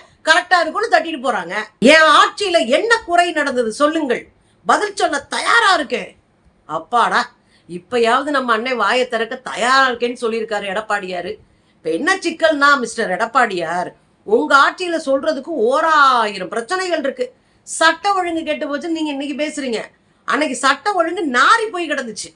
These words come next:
கெட்டு போயில, நாரி போய் கிடந்துச்சு. நீங்க நாய கோழிக்க குருவிய சுட்டு கொல்ற மாதிரி போராடக்கூடிய மக்களை பதினாலு பேரு, பதிமூணு பேரு ஸ்பாட்ல சாகுறாங்க,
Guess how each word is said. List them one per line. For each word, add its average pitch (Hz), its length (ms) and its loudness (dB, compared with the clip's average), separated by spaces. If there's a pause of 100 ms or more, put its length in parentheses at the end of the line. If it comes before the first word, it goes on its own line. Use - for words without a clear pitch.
(520)
கெட்டு 311 260 -2
போயில, 285 400 -4
நாரி 359 380 4
போய் 320 260 -6
கிடந்துச்சு. 226 400 -8 (600)
நீங்க 247 400 2 (880)
நாய 330 500 4
கோழிக்க 359 540 2
குருவிய 302 380 -2
சுட்டு 320 300 -6
கொல்ற 320 360 2
மாதிரி 190 380 -10 (560)
போராடக்கூடிய 392 920 4
மக்களை 247 500 0 (240)
பதினாலு 370 640 4
பேரு, 302 300 2 (520)
பதிமூணு 302 460 0
பேரு 359 300 0
ஸ்பாட்ல 320 500 -2
சாகுறாங்க, 277 480 0